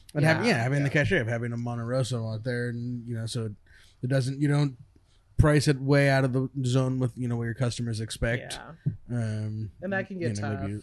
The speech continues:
Speaker 2: with,
Speaker 1: but
Speaker 2: especially with the, the smaller guys. That can get very hard if all of a sudden you have a wine like Monte Rosso and, you know, what we're charging price per ton doesn't really allow you to charge under sixty dollars. So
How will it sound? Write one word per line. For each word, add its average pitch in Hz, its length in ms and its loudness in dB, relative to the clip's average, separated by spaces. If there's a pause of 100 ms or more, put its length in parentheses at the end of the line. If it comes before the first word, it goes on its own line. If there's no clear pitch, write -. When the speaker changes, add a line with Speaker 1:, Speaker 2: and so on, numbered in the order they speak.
Speaker 2:
with, 170 180 -4
Speaker 1:
but 175 80 -4
Speaker 2:
especially 190 380 -6
with 156 100 -10
the, 143 160 -12 (100)
the 160 140 -10
smaller 143 460 -10
guys. 127 440 -12
That 139 200 -8
can 156 140 -14
get 135 160 -14 (140)
very 139 300 -12
hard 139 260 -10
if 135 100 -10 (140)
all 151 160 -6
of 139 80 -10
a 151 40 -12
sudden 143 360 -12
you 143 80 -14
have 139 140 -12
a 139 40 -10
wine 131 320 -12
like 131 220 -16
Monte 139 180 -14
Rosso 139 500 -10
and, 131 200 -16 (500)
you 156 100 -10
know, 139 300 -10
what 160 160 -10
we're 156 120 -10
charging 151 400 -10
price 143 220 -10
per 147 140 -14
ton 143 440 -14 (220)
doesn't 139 320 -10
really 143 260 -10
allow 135 280 -8
you 139 160 -12
to 147 100 -14
charge 143 340 -12
under 139 220 -14
sixty 147 400 -14
dollars. 139 680 -8
So 143 600 -8